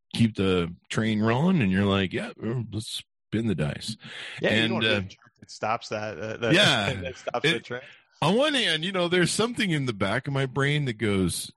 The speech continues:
Speaker 1: "I really don't like being put in this position, but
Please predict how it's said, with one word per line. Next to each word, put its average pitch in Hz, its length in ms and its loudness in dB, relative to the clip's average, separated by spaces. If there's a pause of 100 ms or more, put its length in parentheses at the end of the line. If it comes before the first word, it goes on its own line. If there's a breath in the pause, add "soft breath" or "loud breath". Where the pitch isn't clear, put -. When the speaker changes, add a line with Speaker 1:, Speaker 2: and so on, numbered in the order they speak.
Speaker 1:
"I 135 100 0
really 220 260 -2
don't 143 180 0
like 120 220 0
being 113 260 0
put 120 260 0
in 117 60 -16
this 120 160 -6
position, 131 720 -2
but 98 220 0